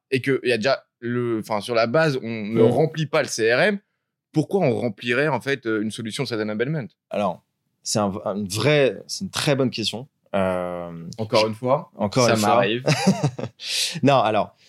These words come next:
Speaker 2: je pense que la plupart des sales remplissent, euh, le C R M. Après, il y a remplir et remplir. Effectivement, c'est une tâche qui est quand même assez fastidieuse. Euh, ils sont tête dans le guidon, il faut aussi un peu les comprendre. Et, et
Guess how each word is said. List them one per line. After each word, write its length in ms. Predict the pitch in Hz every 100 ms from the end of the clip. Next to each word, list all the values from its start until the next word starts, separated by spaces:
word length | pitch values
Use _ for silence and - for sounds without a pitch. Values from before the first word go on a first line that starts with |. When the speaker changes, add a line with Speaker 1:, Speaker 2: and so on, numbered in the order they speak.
| - -
Speaker 2:
je 140 | 120
pense 240 | 123 151 -
que 80 |
la 140 | 110 101
plupart 400 | - 123 131 127
des 100 | 113
sales 380 | - 117 101 -
remplissent, 760 | 80 104 104 - 104 95 - -
euh, 500 | 90 87 87 82 82 -
le 140 | 85 85
C 240 | - 92
R 80 | 90
M. 280 | 110 131 131 _ _
Après, 240 | - 110 101
il 40 |
y 20 |
a 80 | 80
remplir 640 | 85 104 - - 110 104 90
et 80 |
remplir. 640 | 87 87 - 113 135 - -
Effectivement, 840 | 95 - 98 - 113 113 113 110 -
c'est 280 | - 104 90
une 220 | 104 95
tâche 340 | 113 104 - -
qui 140 | - 92
est 60 |
quand 160 | - 95
même 100 | 92
assez 280 | 95 - 98
fastidieuse. 680 | 95 - 90 101 127 139 - _ - - - 95
Euh, 80 | 95
ils 80 |
sont 200 | - 101
tête 200 | 87 117
dans 100 | 104
le 80 | 107
guidon, 260 | 98 110 127
il 40 |
faut 140 | - 95
aussi 180 | -
un 80 | 110
peu 100 | 110
les 100 | 95
comprendre. 500 | 95 92 110 131 139 _ _ _ _ -
Et, 580 | 101 - 101 98 95
et 140 | 92